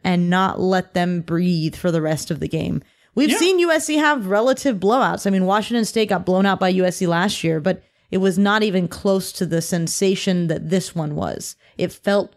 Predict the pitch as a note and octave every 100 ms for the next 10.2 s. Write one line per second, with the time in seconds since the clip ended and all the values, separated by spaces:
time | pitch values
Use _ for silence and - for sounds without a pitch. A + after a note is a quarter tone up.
0 | _ E3 D#3+ F#3+ G3+ G3+ G3 F#3+ A#3+ B3+
1 | C#4 - _ _ _ _ - F#3 F3+ F3+
2 | F#3 G#3 - A3 A#3+ C4 C#4+ A3+ C#4 C#4
3 | - B3 A3+ G3 F#3+ F3+ E3+ A3 A#3 B3
4 | G3 F3 F3+ A3 B3 C4+ B3+ A#3+ A3 G3
5 | F#3+ F3 - F3+ F3+ F3+ F#3 G3 G3 G3+
6 | G3+ F#3+ E3+ D#3+ - F3 E3+ _ _ _
7 | - F3+ F#3 F3+ F3 F#3 F3 - F#3+ E3+
8 | G#3+ B3+ E3+ F3 E3 F#3+ E3+ - - F#3
9 | F3+ F3+ G#3+ A3+ - E3+ E3 - E3 E3
10 | D#3